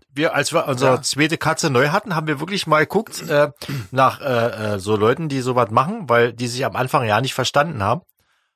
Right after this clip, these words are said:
Speaker 1: Und da hatten wir schon
Speaker 2: Mhm.
Speaker 1: überlegt, ob wir mal so einen Tierpsychologen nach Hause holen, der sich so die beiden mal anguckt und so, aber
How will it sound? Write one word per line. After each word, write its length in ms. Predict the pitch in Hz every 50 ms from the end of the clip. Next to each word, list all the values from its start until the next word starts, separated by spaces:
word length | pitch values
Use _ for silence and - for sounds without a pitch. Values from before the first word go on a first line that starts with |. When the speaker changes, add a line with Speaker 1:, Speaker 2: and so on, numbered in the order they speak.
| _ _ _ _ _
Speaker 1:
Und 220 | - 131 117 107 - -
da 80 | 113 98
hatten 180 | 110 - 147
wir 80 | 143 131
schon 120 | 131 131
Speaker 2:
Mhm. 60 | 131
Speaker 1:
überlegt, 340 | 127 117 117 127 143 143 -
ob 160 | 135 131 -
wir 100 | - 135
mal 200 | 123 120 117 120
so 160 | 113 120 123 120
einen 200 | 117 117 113 110 _
Tierpsychologen 760 | - - 156 160 156 - - 156 127 151 143 120 131 143 151 151
nach 120 | 139 113
Hause 260 | 107 120 143 151 165
holen, 240 | 147 151 160 160 151
der 140 | 135 127 123
sich 180 | 123 127 - -
so 300 | - 131 127 123 120 113 _ _ _ _
die 60 | - 113
beiden 280 | - 113 120 123 135
mal 160 | 127 117 110
anguckt 500 | - - 139 156 - - 160 175 - -
und 100 | 147 135
so, 180 | - 170 170 -
aber 280 | 110 107 117 117 113